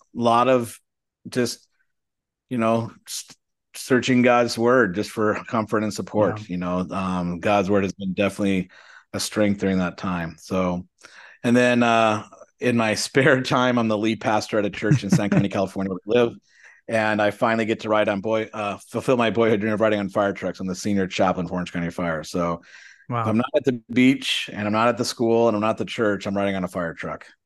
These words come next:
Speaker 1: So.
Speaker 2: <laughs> Yeah, man, you wear a lot of hats, Dave. And, uh, that's
Speaker 1: I
Speaker 2: something I
Speaker 1: do.
Speaker 2: always ad-, admired about you, and just capacity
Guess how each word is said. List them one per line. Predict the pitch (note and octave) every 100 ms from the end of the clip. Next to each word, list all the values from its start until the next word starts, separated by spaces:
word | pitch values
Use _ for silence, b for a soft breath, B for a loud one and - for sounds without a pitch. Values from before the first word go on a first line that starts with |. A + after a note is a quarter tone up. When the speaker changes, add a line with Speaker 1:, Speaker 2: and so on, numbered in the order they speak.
| -
Speaker 1:
So. | - - - -
Speaker 2:
<laughs> | G#3+ - - - - - F3+ B B -
Yeah, | - A#2+ G#2+ G#2
man, | C3 B2+ A2 A#2
you | E3 D3
wear | C#3 C#3+
a |
lot | C3+ C3
of | B2
hats, | B2+ B2 -
Dave. | B2 A2+ A2
And, | A2+ A2
uh, | A#2 A2
that's | A2
Speaker 1:
I | G#2
Speaker 2:
something | G2 A2+
I |
Speaker 1:
do. | A2
Speaker 2:
always | A2 A2 - - _ -
ad-, | C3+ A#2 -
admired | B2+ C3 B2 A2+
about | A2 A2 G#2+ -
you, | A#2 A2
and | G#2+ G#2
just | - -
capacity | C3+ - A#2 - B2+ A#2 A2+